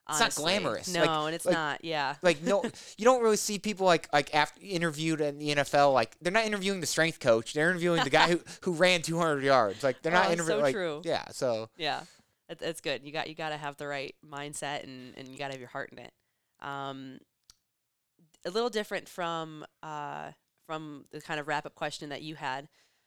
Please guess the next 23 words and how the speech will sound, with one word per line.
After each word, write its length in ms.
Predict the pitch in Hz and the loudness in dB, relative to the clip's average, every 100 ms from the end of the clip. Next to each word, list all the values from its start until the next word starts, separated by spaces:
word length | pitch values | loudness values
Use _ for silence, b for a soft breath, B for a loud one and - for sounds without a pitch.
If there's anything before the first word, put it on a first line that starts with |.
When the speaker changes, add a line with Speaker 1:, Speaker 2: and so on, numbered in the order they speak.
| _ | _
Speaker 2:
Uh, 380 | - 143 135 131 - _ _ _ _ - | -10 -8 -8 -8 -12 _ _ _ _ -18
if 160 | 160 | -16
you 260 | 185 208 269 | -10 -8 -8
could 320 | - 269 220 | -6 -4 -4
define, 800 | 196 185 185 165 170 170 175 175 _ _ _ _ _ _ _ | -6 -10 -6 -4 -4 -4 -8 -12 _ _ _ _ _ _ _
you 120 | 160 | -18
can 100 | 156 | -16
think 140 | 156 147 | -16 -12
about 220 | 139 135 | -12 -12
this. 320 | - - - _ _ _ _ _ | -12 -12 -16 _ _ _ _ _
I'll 80 | - | -18
give 180 | 147 143 | -16 -16
you, 80 | - | -16
like, 240 | - _ _ _ | -18 _ _ _
a 80 | - | -20
countdown 360 | - - - - | -18 -18 -16 -18
from 160 | - | -18
ten. 240 | - - - _ _ _ _ _ _ | -20 -20 -20 _ _ _ _ _ _
If 140 | - | -12
you 80 | 214 | -10
could 140 | 214 254 | -8 -8
define 400 | 247 214 202 196 | -4 -2 -2 -4
strength 600 | - 175 147 120 - | -8 -4 -6 -6 -14